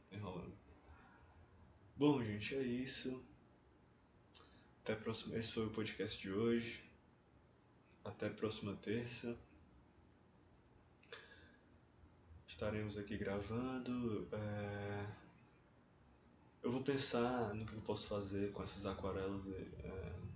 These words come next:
que eu fiz e que, esse trabalho que eu montei. Talvez eu possa vender isso no, no meu site. É, ou posso inscrever em, em algum outro salão, que seja um pouco menos burocrático, sabe?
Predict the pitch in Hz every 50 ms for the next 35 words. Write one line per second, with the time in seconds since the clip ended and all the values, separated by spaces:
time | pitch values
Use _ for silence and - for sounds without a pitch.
0 | - - - - - 98 95 95 - - - 101 101 107 104 98 95 98 - -
1 | 98 95 - - - - - - - 98 95 95 90 90 - 98 95 98 95 92
2 | - - 92 98 101 104 - - - - - - - - - - - - - -
3 | 101 104 104 110 107 110 107 - 101 98 - - 104 101 98 90 - - - -
4 | - - - - 104 107 104 104 98 101 101 101 98 98 98 101 101 - - 104
5 | 104 101 101 98 - - 107 104 104 101 98 98 98 95 95 - - - 95 98
6 | 104 110 110 - - - 123 123 - - - - - - - - - - - -
7 | - - - - - - - - - - - - - - - - - - - -
8 | - - - - - - - - - - - 110 107 104 101 101 101 101 101 101
9 | 101 101 101 98 98 98 - - - - - - - - - - - - - -
10 | - - 127 127 135 143 156 170 170 175 - - - - - - - 117 120 -
11 | - 120 - - - 117 117 110 104 107 107 110 117 117 117 113 113 110 - -
12 | 110 110 107 107 107 104 104 101 104 107 110 110 107 - - - - 101 104 101
13 | 98 92 90 87 90 - - - - - - - - - - - - - - -
14 | - - 104 98 101 - - 98 95 101 101 101 104 110 107 104 101 104 101 98
15 | 98 95 87 87 - - - 85 - - - - - - 85 85 87 -